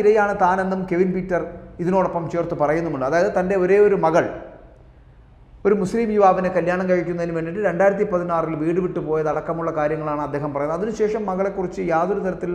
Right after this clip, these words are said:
ഒന്നും കേട്ടിട്ടില്ല എന്നാണ് കെവിൻ പീറ്റർ പറയുന്നത്. അപ്പോൾ കേരള കോൺഗ്രസ് നിലവിൽ ദുർബലമാണ് എങ്കിലും ഇതിൻ്റെ ഭാവി എന്ന് പറയപ്പെടുന്നത് പ്രതീക്ഷ നൽകുന്നതല്ല എന്ന് പറയപ്പെടുമ്പോഴും പഴയ പ്രതാപം കേരള കോൺഗ്രസ് വീണ്ടെടുക്കുമെന്ന് കരുതുന്നില്ല എന്ന് തന്നെയാണ് കാസയുടെ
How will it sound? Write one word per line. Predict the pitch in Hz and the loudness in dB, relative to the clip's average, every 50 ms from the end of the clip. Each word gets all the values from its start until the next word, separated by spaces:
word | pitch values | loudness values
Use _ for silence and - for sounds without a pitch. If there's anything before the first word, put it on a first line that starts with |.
| 165 170 | -4 -4
ഒന്നും | 190 214 220 190 170 | -4 -4 -4 -4 -4
കേട്ടിട്ടില്ല | 165 160 160 156 160 156 151 147 143 | -4 -4 -6 -8 -4 -2 -2 -2 -2
എന്നാണ് | 139 135 135 135 135 - - - - - - | -2 -4 -6 -6 -8 -12 -16 -20 -20 -10 -6
കെവിൻ | 160 151 156 156 143 | -6 -4 -4 -6 -6
പീറ്റർ | 131 120 110 101 | -8 -8 -8 -8
പറയുന്നത്. | 98 98 113 135 | -8 -8 -6 -4
അപ്പോൾ | 165 170 170 - | -4 -4 -4 -4
കേരള | 151 - 180 196 202 196 196 | -4 -2 0 0 0 0 -2
കോൺഗ്രസ് | 185 180 180 185 185 - - 202 214 - - - - - - - - - - - - - - - 147 | -4 -4 -4 -6 -6 -4 -4 -4 -4 -4 -6 -12 -16 -16 -20 -20 -20 -20 -20 -20 -20 -20 -16 -8 -2
നിലവിൽ | 151 165 185 190 208 185 160 | 0 2 4 4 4 4 2
ദുർബലമാണ് | 170 156 156 180 185 180 180 175 175 180 180 170 | 0 0 2 2 2 2 2 0 0 0 -2 -2
എങ്കിലും | 160 170 175 196 196 | -2 -2 -2 -2 -2
ഇതിൻ്റെ | 170 175 175 180 156 135 143 | -4 -2 -2 -2 -2 -2 -2
ഭാവി | 143 151 165 180 185 208 208 | -4 -2 -2 -2 0 0 0
എന്ന് | 196 185 175 | 0 0 0
പറയപ്പെടുന്നത് | 175 170 170 - - 165 165 170 196 208 - - | 0 -2 -2 -2 -4 -6 -6 -6 -6 -8 -8 -8
പ്രതീക്ഷ | 151 139 165 180 170 - 202 180 | -6 -4 -2 -2 -2 -4 -4 -4
നൽകുന്നതല്ല | 170 165 160 170 170 165 156 160 156 151 160 165 | -4 -4 -4 -4 -4 -4 -2 -2 0 0 0 -2
എന്ന് | 160 160 156 151 | -2 -2 -4 -4
പറയപ്പെടുമ്പോഴും | 151 147 - 165 143 143 143 156 175 165 - - | -4 -4 -4 -8 -8 -6 -4 -4 -4 -4 -2 0
പഴയ | 151 165 196 233 240 185 | 2 2 4 2 2 2
പ്രതാപം | 185 175 175 175 175 - - - - - - - - - - - - _ - - | 2 2 4 4 4 2 -2 -4 -8 -14 -16 -18 -20 -20 -20 -20 -20 _ -8 -4
കേരള | 175 156 165 180 180 185 | -2 0 2 0 0 0
കോൺഗ്രസ് | 185 170 165 170 - - 147 | -4 -4 -2 -2 -4 -4 -4
വീണ്ടെടുക്കുമെന്ന് | 147 170 190 185 196 180 175 185 185 165 165 165 165 156 147 - - - - - - - | -4 -2 -2 0 0 0 0 -2 -2 -4 -4 -4 -4 -6 -6 -8 -12 -16 -20 -18 -4 0
കരുതുന്നില്ല | 156 160 175 185 185 196 202 208 185 180 175 165 | 2 2 4 2 2 0 0 0 2 2 2 0
എന്ന് | 170 165 151 | 0 -2 -2
തന്നെയാണ് | 143 147 147 147 139 139 131 - | -2 -2 -2 -4 -4 -6 -6 -4
കാസയുടെ | 139 139 147 147 - 165 156 151 147 143 | -4 -4 -4 -4 -2 0 0 0 0 0